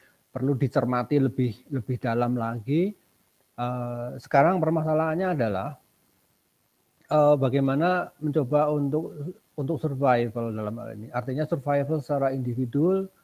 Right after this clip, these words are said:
individual atau, dan survival secara, eh,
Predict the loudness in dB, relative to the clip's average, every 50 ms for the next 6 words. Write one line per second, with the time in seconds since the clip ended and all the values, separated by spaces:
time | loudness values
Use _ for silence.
0 | _ _ -4 -4 -2 -2 -2 -2 0 2 2 4 4 4 2 2 -2 -4 -6 -6
1 | -6 -6 -8 -8 -10 -14 _ _ _ _ _ _ _ _ _ 0 0 2 2 0
2 | -2 -6 -10 _ _ _ _ _ -8 -8 -6 -2 -2 -2 0 0 0 -2 -2 -2
3 | -2 -4 -6 -4 -2 0 0 0 0 0 0 -2 -4 -8 _ _ _ _ _ _
4 | _ -4 -2 0 2 2 2 0 0 0 0 0 0 -2 -2 -2 -4 -4 -6